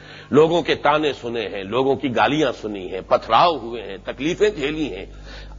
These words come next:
تب جا کر کہیں وہ اتمام حجت کا حق ادا کر سکیں۔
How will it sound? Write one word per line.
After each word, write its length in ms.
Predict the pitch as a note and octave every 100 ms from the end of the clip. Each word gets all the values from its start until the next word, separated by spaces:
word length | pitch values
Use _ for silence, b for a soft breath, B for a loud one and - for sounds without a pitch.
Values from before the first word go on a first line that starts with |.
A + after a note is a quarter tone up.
| -
تب 220 | A2+ A#2
جا 140 | -
کر 160 | - A#2
کہیں 280 | - A2 B2+
وہ 200 | A2 A#2+
اتمام 360 | G2 G2 G#2
حجت 500 | B2 - C3 B2 -
کا 180 | E3 -
حق 120 | F3+
ادا 200 | G#4 E4
کر 140 | - -
سکیں۔ 320 | - -